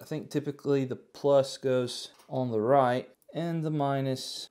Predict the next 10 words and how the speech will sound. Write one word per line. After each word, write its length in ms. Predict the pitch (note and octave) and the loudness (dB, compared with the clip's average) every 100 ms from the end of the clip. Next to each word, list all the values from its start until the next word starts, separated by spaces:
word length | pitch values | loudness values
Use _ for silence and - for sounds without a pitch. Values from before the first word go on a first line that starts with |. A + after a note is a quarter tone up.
| _ | _
on 220 | C#3 A#2 | -12 -10
the 60 | A2 | -10
left. 720 | G#2+ - - - - - - - | -10 -12 -14 -18 -20 -20 -18 4
All 100 | B3 | 10
right, 240 | A#3+ F3 | 12 10
and 160 | F3+ G#3 | 8 8
then 100 | A3 | 10
the 80 | G#3 | 8
last 380 | G#3 G3+ - | 8 6 4
thing 320 | G3+ G3 F#3+ | 4 4 4